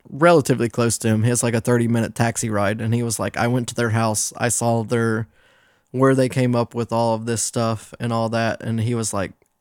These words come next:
"I gotta tell S-, Stephanie," or she might have even went with them. But, like, the pictures we're seeing in, like, that issue where they're, like, sitting in their house, it's, like,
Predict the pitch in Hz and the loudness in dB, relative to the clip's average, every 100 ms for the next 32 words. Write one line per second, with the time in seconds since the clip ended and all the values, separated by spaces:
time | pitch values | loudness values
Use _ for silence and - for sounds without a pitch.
0 | _ _ _ 117 113 107 104 120 117 - | _ _ _ -4 -2 -2 -2 -2 -2 -6
1 | - - - - 143 135 131 131 117 - | -12 -10 -8 0 2 2 2 2 2 0
2 | 151 143 120 120 113 123 120 117 113 107 | 2 2 2 0 -2 -2 -2 -4 -2 -4
3 | 113 _ _ _ _ _ _ _ - 127 | -6 _ _ _ _ _ _ _ 0 2
4 | 120 123 - 120 160 - 139 123 120 - | 4 2 0 0 0 2 0 0 0 2
5 | 139 131 120 117 117 110 123 123 139 - | 2 4 2 0 0 2 2 2 2 2
6 | 117 113 113 123 127 120 117 135 131 120 | 2 2 2 4 4 2 2 2 2 2
7 | 101 117 139 135 - - - 107 | 2 4 6 4 2 -4 0 0